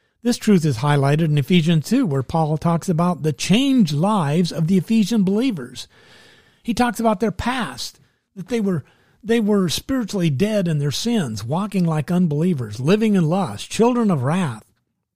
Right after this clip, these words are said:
And then he says, "But God, who is rich in mercy because of his great love, made them alive through their faith in Christ, and now they're able to live godly lives." You may see some flaw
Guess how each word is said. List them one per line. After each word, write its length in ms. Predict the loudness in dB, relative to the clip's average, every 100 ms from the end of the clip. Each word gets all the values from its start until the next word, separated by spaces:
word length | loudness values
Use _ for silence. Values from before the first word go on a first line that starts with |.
| _ _ _ _ _
And 120 | 2 4
then 100 | 2
he 80 |
says, 220 | 2 0 -2
"But 320 | -4 -6 -4
God, 520 | -4 -4 -6 -4 -6 -10 -16 -2
who 140 | 2
is 140 | 2
rich 280 | 2 -2 -2
in 140 | -2 0
mercy 320 | 0 0 -2
because 340 | -2 -2 0
of 100 | 2
his 140 | 2 2
great 380 | 0 2 0
love, 420 | 0 0 0 0 -2 -12 -4
made 220 | 0 2
them 180 | 2 2
alive 760 | 2 0 -2 -4 -4 -6 -8 -20 -20 _ _ _
through 180 | 0 2
their 180 | 0
faith 340 | 0 -2 -2 -2
in 100 | -4
Christ, 460 | -4 -4 -4 -4 2
and 160 | 2
now 220 | 2 -2
they're 180 | -6 -4
able 240 | -2 -2 -2
to 60 |
live 300 | -2 -2 -4 -4 -2
godly 500 | 0 -2 -4 -2 0
lives." 680 | 0 0 -4 -10 -18 -20 -20 _ _ _ _ _ _ _ _ 0
You 160 | 2
may 180 | 4 2
see 240 | 2 0
some 240 | 0 0 -2
flaw 540 | -2 -2 -2 -2 -4